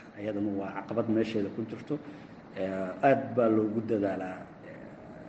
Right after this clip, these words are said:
hospitaaladu ay ugu dadaalaan inay helaan qofka, eh, ugu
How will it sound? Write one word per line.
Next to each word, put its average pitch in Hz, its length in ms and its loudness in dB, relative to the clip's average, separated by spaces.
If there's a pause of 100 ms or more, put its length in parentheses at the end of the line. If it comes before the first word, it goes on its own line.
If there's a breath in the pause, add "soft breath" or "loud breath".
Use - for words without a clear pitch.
(520)
hospitaaladu 110 600 4
ay 107 100 2
ugu 117 240 0
dadaalaan 101 480 2
inay 117 160 2
helaan 110 300 0 (680 loud breath)
qofka, - 380 0 (240)
eh, - 300 -8
ugu 120 160 4